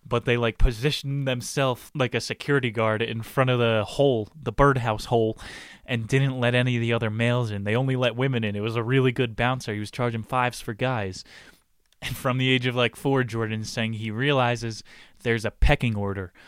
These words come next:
or when he was studying the lobsters in his grad program, yada, yada, he realized they have a feeding order. Why would men be any different? We're part of nature, are we not?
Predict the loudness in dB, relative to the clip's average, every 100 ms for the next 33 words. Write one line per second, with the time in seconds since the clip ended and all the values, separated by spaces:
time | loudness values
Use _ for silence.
0 | -20 -6 -4 0 2 2 0 -2 -2 0
1 | 2 0 -2 -2 2 2 2 -4 -8 -8
2 | -8 -8 -8 -8 -8 -4 -4 -4 -4 -4
3 | -4 -4 -2 -2 -2 -4 -6 -6 -8 -12
4 | -20 -20 -14 -8 -2 0 2 2 0 -4
5 | -2 0 0 -4 -6 -6 -4 -4 -6 -6
6 | -10 -16 -20 -20 -20 -10 -2 0 2 0
7 | 0 0 0 0 0 0 -2 -4 -4 -6
8 | 2 6 6 4 0 0 0 0 0 0
9 | 0 0